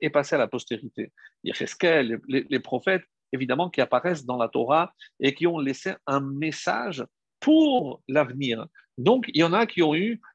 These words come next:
une prophétie extrêmement courte, à un moment ponctuel. Donc, évidemment, tout cela ne, n'est pas, n'est pas comptabilisé. Et ceux qui veulent un peu plus de détails, vous allez voir dans le traité de Megillah,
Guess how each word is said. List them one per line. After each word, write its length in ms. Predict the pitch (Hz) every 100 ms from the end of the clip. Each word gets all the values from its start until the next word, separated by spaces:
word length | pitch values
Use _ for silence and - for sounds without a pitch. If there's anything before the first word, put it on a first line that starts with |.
| _
une 240 | 143 139
prophétie 580 | 139 175 156 143 - 220
extrêmement 500 | 139 - 160 143 120
courte, 340 | - 226 214
à 180 | 117 95
un 60 | 107
moment 460 | 113 123 190 202 190
ponctuel. 580 | 131 120 - 151 175 208 _ _ _
Donc, 220 | 139 185 -
évidemment, 460 | 156 151 151 190
tout 160 | - 151
cela 360 | - 139 156 -
ne, 180 | 120 123
n'est 120 | 117
pas, 300 | 117 180 170 _
n'est 60 | 117
pas 140 | 151
comptabilisé. 680 | 143 123 117 120 113 151 180 - - -
Et 200 | 151 -
ceux 160 | -
qui 140 | 190 180
veulent 180 | 156 127
un 80 |
peu 100 | 120
plus 140 | 131 185
de 80 | 143
détails, 420 | 131 135 139 180 _ _ -
vous 220 | 135 170
allez 160 | 170 170
voir 320 | 156 175 170
dans 100 | 127
le 60 |
traité 280 | 120 160 180
de 80 | 139
Megillah, 560 | 135 160 143 131 143